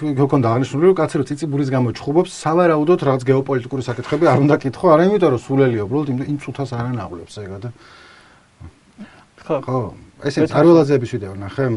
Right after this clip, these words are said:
Speaker 1: არველაძეებს რო
Speaker 2: ნახე, კი.
Speaker 1: ეკითხებიან, რომ პოლიტიკაში თუ მოდიხარ, თუ ხუთ წუთის განმავლობაში და ისინი რო უარყოფენ. მე რო ვფიქრობდი, რომ ბოლოს კიდე ერთმა გოგომ მკითხა, რომ ესე იგი არ მოდიხართ, მას შემდეგ რაც ამათ იღადავეს, ყველა მიცინა და,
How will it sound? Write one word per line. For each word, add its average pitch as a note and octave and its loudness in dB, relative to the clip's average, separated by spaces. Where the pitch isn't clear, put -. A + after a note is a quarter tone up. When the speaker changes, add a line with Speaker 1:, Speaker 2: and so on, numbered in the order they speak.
Speaker 1:
არველაძეებს A2+ -2
რო A#2+ -4
Speaker 2:
ნახე, A#2 0
კი. - -8
Speaker 1:
ეკითხებიან, A2 -4
რომ G#2 -6
პოლიტიკაში A2 -10
თუ - -12
მოდიხარ, G2 -10
თუ - -16
ხუთ - -16
წუთის - -20
განმავლობაში G2 -10
და - -10
ისინი A#2+ -2
რო B2+ -2
უარყოფენ. A#2 -4
მე F#3+ 0
რო G#3+ 8
ვფიქრობდი, E3 0
რომ G#2+ -2
ბოლოს E3 6
კიდე C3+ -2
ერთმა C3 0
გოგომ A#2 0
მკითხა, D3+ 0
რომ C3 4
ესე C#3+ 4
იგი E3+ 6
არ C#3+ 6
მოდიხართ, D3 0
მას C#3+ 2
შემდეგ C#3+ 0
რაც B2+ -2
ამათ C3 -4
იღადავეს, A#2 -2
ყველა B2 -6
მიცინა B2 -4
და, E3 0